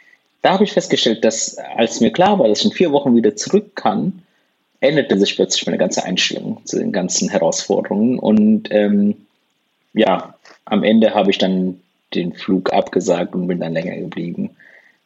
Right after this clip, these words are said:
Ähm, ich glaube, es war einfach wirklich ein Schock, ähm, auch ein Kulturschock, weil ich eben, äh,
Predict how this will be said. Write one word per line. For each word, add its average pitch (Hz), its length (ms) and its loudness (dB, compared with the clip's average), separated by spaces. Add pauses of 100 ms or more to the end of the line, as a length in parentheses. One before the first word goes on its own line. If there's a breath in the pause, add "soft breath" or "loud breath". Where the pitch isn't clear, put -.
Ähm, 98 260 2
ich - 100 -6
glaube, 113 240 4
es - 160 0
war 107 120 4
einfach 107 480 0
wirklich 101 320 2
ein 95 80 0
Schock, - 500 -2
ähm, 107 520 2 (280)
auch - 180 0
ein 113 100 4
Kulturschock, 139 720 0
weil 107 180 2
ich - 300 -4
eben, 98 380 0 (760 loud breath)
äh, 98 480 -2